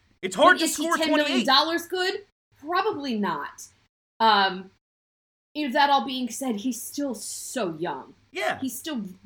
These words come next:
Speaker 2: really young. Like, there's a lot of room for improvement there.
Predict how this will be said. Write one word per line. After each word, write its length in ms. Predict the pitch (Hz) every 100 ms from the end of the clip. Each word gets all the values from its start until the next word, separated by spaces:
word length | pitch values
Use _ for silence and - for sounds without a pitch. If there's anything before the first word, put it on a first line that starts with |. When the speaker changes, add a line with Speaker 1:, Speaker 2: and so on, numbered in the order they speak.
| 196
Speaker 2:
really 320 | 247 220 175 170
young. 320 | 165 143 143
Like, 160 | 196 202
there's 220 | 294 277 -
a 60 | 226
lot 440 | 202 226 233 220
of 200 | 214 202
room 340 | 202 202 202
for 140 | 196 180
improvement 460 | 180 196 196 190 -
there. 300 | 180 185